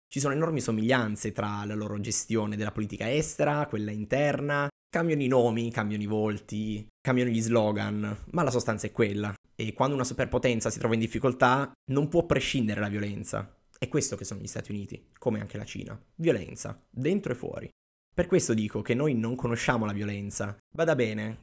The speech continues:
conosciamo tuttavia il razzismo sistematico e sistemico, perché c'è anche da noi.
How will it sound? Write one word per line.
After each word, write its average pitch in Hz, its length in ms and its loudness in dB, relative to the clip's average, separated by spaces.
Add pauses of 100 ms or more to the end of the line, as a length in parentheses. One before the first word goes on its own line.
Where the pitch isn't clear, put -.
conosciamo 156 420 0
tuttavia 123 460 0
il 113 160 0
razzismo 113 340 0
sistematico 107 840 -4
e 117 60 -6
sistemico, 104 640 -4
perché - 320 0
c'è 156 100 -2
anche 147 160 0
da 170 80 2
noi. 110 320 2